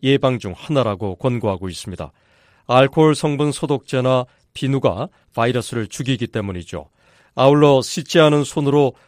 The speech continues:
눈과 코, 입을 만지지 말 것, 기침이나 재채기를 할 때는 반드시 손이 아니라 팔로 입을 가리라고 권고합니다.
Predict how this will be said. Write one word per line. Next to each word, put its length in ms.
눈과 540
코, 260
입을 640
만지지 460
말 200
것, 300
기침이나 640
재채기를 560
할 160
때는 340
반드시 540
손이 420
아니라 480
팔로 600
입을 300
가리라고 560
권고합니다. 800